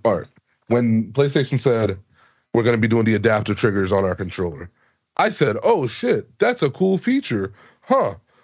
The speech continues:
I can't wait to see when Microsoft makes their controller that finally has adaptive triggers," and so on and so forth. And there's a bunch of other examples I can think of like that, but they push each other to be innovative,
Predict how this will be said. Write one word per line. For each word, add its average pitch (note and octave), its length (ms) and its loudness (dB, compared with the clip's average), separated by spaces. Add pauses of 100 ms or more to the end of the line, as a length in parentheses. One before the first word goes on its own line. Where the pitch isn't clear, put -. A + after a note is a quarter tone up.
(160)
I C4 160 2
can't G3 320 0
wait F3 200 0
to F#3 80 -4
see D3 200 -2
when F#3 160 2
Microsoft G#3+ 560 0
makes E3 260 0
their B3+ 240 0
controller C#3 500 0
that B2 140 0
finally A#2+ 380 0
has A2 180 0
adaptive G2+ 440 -4
triggers," G2+ 400 -4 (440)
and A2+ 180 0
so A#2+ 220 2
on A2 100 2
and G#2+ 80 0
so G#2+ 140 0
forth. G#2 300 0
And G#2 100 -2
there's G#2 100 2
a G#2 80 2
bunch A#2+ 280 0
of A#2 80 2
other A2 160 2
examples G#2 400 -2
I G2 60 0
can F#2+ 100 -4
think G#2 180 -4
of A#2+ 120 0
like A#2+ 180 0
that, A#2+ 220 0
but F#2+ 280 -2 (600)
they B2+ 180 2
push - 260 -2
each D#3+ 120 -2
other C3+ 320 0
to A#2 200 -2
be A2 200 -2
innovative, G2 580 -4